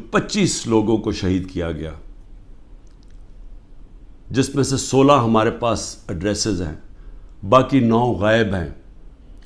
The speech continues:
क्योंकि हमें खौफ है कि इस तरह यहाँ इस वक्त खौफ फैलाया हुआ है, जो ये, ये जो जुल्म का निज़ाम बना हुआ है, इसके अंदर वो पुलिस पहुँच जाती है। ये सोलह का भी बड़े मुश्किल से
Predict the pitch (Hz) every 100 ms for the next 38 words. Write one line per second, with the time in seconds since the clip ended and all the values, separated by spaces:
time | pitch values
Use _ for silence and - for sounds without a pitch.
0 | - - - 123 117 123 107 107 98 -
1 | - - - - 139 147 - 117 110 113
2 | 127 131 - 143 131 113 95 107 110 101
3 | 107 104 98 - - - - - - -
4 | - 113 131 104 - 107 107 104 104 101
5 | 98 82 90 85 95 90 - - 90 82
6 | 85 95 123 123 117 101 92 95 98 87
7 | 90 95 85 73 - - - - - 175
8 | - 135 127 120 110 110 113 110 120 117
9 | 113 110 101 117 127 147 147 - 175 202
10 | 208 185 170 139 151 131 - 143 135 110
11 | 110